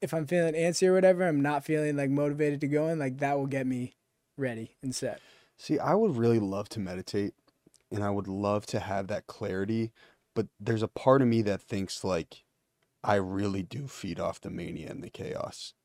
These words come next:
Speaker 1: Hmm.
Speaker 2: You know what I'm saying? And it keeps me productive.
Speaker 1: Hmm.
Speaker 2: Before you had medi-, I mean, you don't take me as someone who likes feeding <laughs> off the chaos, but do you know what I'm saying? Like, would
Speaker 1: Ye-
Speaker 2: it, would that, would it strip me of my powers if I started it?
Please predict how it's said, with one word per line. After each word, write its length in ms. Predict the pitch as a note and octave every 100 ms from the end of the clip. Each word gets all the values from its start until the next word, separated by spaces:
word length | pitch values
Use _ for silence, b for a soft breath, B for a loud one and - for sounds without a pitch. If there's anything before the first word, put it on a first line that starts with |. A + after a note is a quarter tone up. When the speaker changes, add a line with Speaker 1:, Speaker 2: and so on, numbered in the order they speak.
| _
Speaker 1:
Hmm. 140 | F3+ C#3
Speaker 2:
You 80 |
know 80 | A#2+
what 60 | A#2+
I'm 80 | A2+
saying? 440 | A#2+ A2+ A2+ A2+
And 80 | F#2+
it 100 | G2+
keeps 340 | - A#2 G2+ -
me 120 | F#2
productive. 760 | - F#2+ F2 F2+ - - - - -
Speaker 1:
Hmm. 160 | D#3+ C3+ _ _ _ -
Speaker 2:
Before 360 | G#2+ - A2
you 120 | A#2
had 100 | A2+
medi-, 260 | F#2+ G2 G2+
I 60 | -
mean, 240 | G2+ G2 - -
you 80 | A2
don't 140 | G#2+
take 200 | G#2 F2
me 80 | E2
as 80 | E2+
someone 240 | F2 E2
who 60 | E2+
likes 180 | E2+ -
feeding 280 | E2+ D#2
<laughs> 0 |
off 120 | E2 -
the 100 | E2
chaos, 480 | F2+ E2+ E2+ - G2
but 200 | F#2 - - B B B
do 60 | -
you 60 | D#3+
know 60 |
what 80 | F#3
I'm 100 | D3+
saying? 420 | - B2+ D3 D3+ C3+
Like, 180 | A#2
would 100 | F#2+
Speaker 1:
Ye- 40 | -
Speaker 2:
it, 40 |
would 140 | A2+ C3
that, 180 | C#3+ -
would 120 | A#2
it 100 | A#2+
strip 320 | - - C#3 C3
me 100 | D3
of 80 |
my 140 | A#2+ F2+
powers 500 | - F#2 A2+ C#3 B2+
if 140 | A2
I 80 | F2+
started 400 | - F2+ G2+ B2
it? 160 | B2+